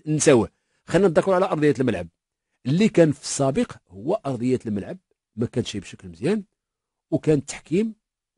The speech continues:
كان، انتم شايفين دابا راه بالفار وما عاد لك تيديك عم الله ب-، ب-، الايامات الاخرى بلا فار. اذا هاد العمليه هو الصلاح في، في المن-، في الم-، في ال-، في الملاعب ال-، الافريقيه معلوم، هذا هو احسن حل. هذا هو احسن حل، هو تلعب احتكار الكره،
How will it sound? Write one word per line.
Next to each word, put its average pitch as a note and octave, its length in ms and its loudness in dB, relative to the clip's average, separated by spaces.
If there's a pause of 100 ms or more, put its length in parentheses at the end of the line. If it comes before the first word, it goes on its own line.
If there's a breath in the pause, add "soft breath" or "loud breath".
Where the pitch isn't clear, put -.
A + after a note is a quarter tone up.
كان، D3 280 -4
انتم B2 640 -12
شايفين F3 300 -4
دابا B2 220 -2
راه C#3+ 80 2
بالفار D3+ 360 4
وما D4+ 120 -2
عاد A#3 160 -2
لك A#3+ 120 0
تيديك A#2+ 420 -4
عم G#2+ 160 -8
الله E3+ 260 -2
ب-، G#3+ 60 -4
ب-، F#3+ 240 -2
الايامات F#3 320 2
الاخرى E3 220 -4
بلا D3+ 180 0
فار. F#2 240 -6 (640)
اذا G3 340 12
هاد A#3 80 10
العمليه G3+ 400 8
هو G3 120 10
الصلاح F3+ 400 4
في، F#3 200 0
في F#3 140 2
المن-، F3+ 300 2
في B2+ 80 -2
الم-، E3 280 2
في C3 100 -4
ال-، D#3 180 4
في D#3 100 -8
الملاعب D3+ 600 2
ال-، D#3 120 2
الافريقيه D#3+ 760 0 (220)
معلوم، F3+ 420 -4 (500)
هذا G4 120 6
هو F#4 100 8
احسن F#3+ 220 4
حل. A2+ 240 4 (1200)
هذا F#4 140 -2
هو G4 120 4
احسن D3+ 260 2
حل، G2 240 -2 (320)
هو F#4+ 140 4
تلعب F3 260 0
احتكار G#3+ 440 2
الكره، C#3+ 380 2